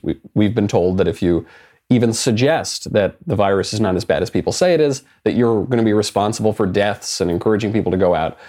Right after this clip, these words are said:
and for killing people. But now you got the Wall Street Journal, two major scientists saying it. You had the Yale scientist come out in the New York Times just the other day, say basically the same thing.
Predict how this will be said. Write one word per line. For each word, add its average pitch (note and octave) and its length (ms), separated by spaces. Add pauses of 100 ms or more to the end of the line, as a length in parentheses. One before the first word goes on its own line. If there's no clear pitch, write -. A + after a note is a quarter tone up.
(180)
and A2 180
for G#2+ 100
killing G#2 320
people. D#2 240
But F#2+ 100
now C3 140
you C3+ 120
got A#2+ 140
the F#2+ 60
Wall A2+ 200
Street D#3+ 220
Journal, G#2+ 380
two C#3 340 (220)
major A#2+ 340
scientists G2+ 480
saying C2+ 300
it. C2+ 100 (220)
You G#2+ 120
had G2+ 300
the F#2+ 80
Yale G#2+ 460
scientist D#2+ 760
come A2 160
out G#2 120
in A#2 80
the A#2 80
New B2+ 80
York B2 200
Times C#3+ 360
just G#2+ 200
the G#2 120
other G2+ 160
day, C3+ 320 (160)
say G#2 260
basically A2 480
the F#2+ 120
same G2 280
thing. G#2 320